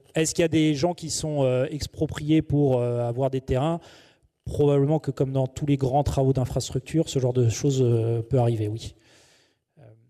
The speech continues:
Et enfin Mayotte, euh, alors Mayotte, euh, Veolia, oui, suit les sujets de Mayotte, évidemment. Donc, euh,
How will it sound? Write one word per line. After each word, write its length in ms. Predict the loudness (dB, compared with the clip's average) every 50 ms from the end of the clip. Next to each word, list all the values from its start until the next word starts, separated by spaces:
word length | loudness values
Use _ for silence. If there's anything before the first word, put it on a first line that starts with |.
| _ _ _ _ _ _ -2
Et 40 | 0
enfin 240 | 0 0 0 0 0
Mayotte, 580 | 0 2 2 2 2 0 -2 -10 -14 -14 -16 -12 -6
euh, 800 | -2 0 2 2 4 4 2 2 2 2 2 2 2 2 0 0
alors 160 | 0 0 0
Mayotte, 380 | 0 0 2 2 0 0 -2 -4
euh, 240 | -6 -4 -4 -4 -4
Veolia, 560 | -2 0 2 4 4 4 4 2 2 2 2
oui, 200 | 2 0 -2 -4
suit 240 | -6 -10 -12 -12 -8
les 100 | -8 -8
sujets 300 | -8 -8 -10 -10 -10 -8
de 40 | -8
Mayotte, 460 | -10 -8 -6 -6 -6 -6 -6 -10 -10 -10
évidemment. 520 | -8 -8 -8 -8 -8 -8 -8 -10 -12 -12
Donc, 240 | -14 -18 -20 -18 -18
euh, 340 | -18 -18 -18 -20 -20 -20